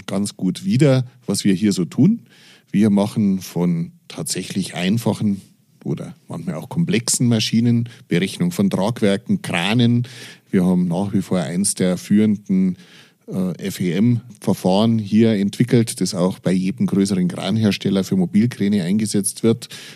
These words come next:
Also richtig technische Mechanik, bis hin zu Virtual Reality und Augmented Reality. Wir machen Fahrerassistenzsysteme für Gabelstapler. Wir machen Steuerungsalgorithmen für fahrerlose Transportsysteme, die man heute Mobile Robots nennt.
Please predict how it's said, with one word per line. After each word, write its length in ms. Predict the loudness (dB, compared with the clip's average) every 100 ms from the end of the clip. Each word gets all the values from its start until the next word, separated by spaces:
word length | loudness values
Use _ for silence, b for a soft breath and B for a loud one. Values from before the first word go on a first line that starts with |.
| -14
Also 200 | -8 -4
richtig 400 | -2 -2 -2 -4
technische 420 | -2 -2 0 0
Mechanik, 540 | -2 -2 2 2 2 B B B B
bis 160 | -2 0
hin 240 | 0 -2
zu 380 | -2 0 2 0 -4 -2
Virtual 380 | 0 2 4 4
Reality 640 | 2 0 -2 -2 -2 0
und 100 | -2
Augmented 540 | -6 -4 0 0 0
Reality. 520 | 0 2 0 0 -2 0
Wir 120 | 0
machen 320 | -2 -4 -6
Fahrerassistenzsysteme 1300 | -2 -2 -2 -4 -4 -2 -2 0 -2 0 0 2 0
für 160 | 0
Gabelstapler. 800 | 0 2 2 2 2 4 4 2 -2 B B -2
Wir 120 | 0
machen 260 | 0 -2 -4
Steuerungsalgorithmen 1200 | 0 2 4 2 0 0 2 2 0 0 0 0
für 280 | 0 2 2
fahrerlose 500 | 0 0 2 2 0
Transportsysteme, 920 | 0 -2 0 0 0 -4 -2 0 0
die 100 | -2
man 240 | -2 -2 -2
heute 320 | -2 0 0
Mobile 380 | 0 -2 -2 -2
Robots 440 | 0 0 0 -2
nennt. 360 | 0 0 -2